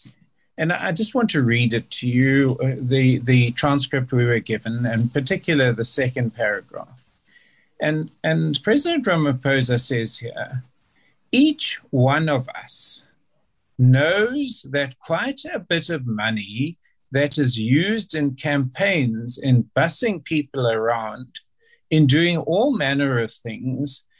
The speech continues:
is often from state resources and public resources, and we cannot kid ourselves when it comes to that." So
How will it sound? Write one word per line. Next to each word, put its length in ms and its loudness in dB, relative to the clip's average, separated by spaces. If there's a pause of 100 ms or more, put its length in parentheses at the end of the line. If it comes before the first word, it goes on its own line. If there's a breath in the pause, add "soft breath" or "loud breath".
(220)
is 300 2
often 420 0
from 340 2
state 520 -2 (100)
resources 880 -2 (260)
and 280 2
public 460 0
resources, 840 -4 (340)
and 180 2
we 160 2
cannot 400 -2
kid 200 0
ourselves 880 -6 (100)
when 280 2
it 160 -2
comes 420 0
to 160 -2
that." 160 -8 (840 loud breath)
So 300 2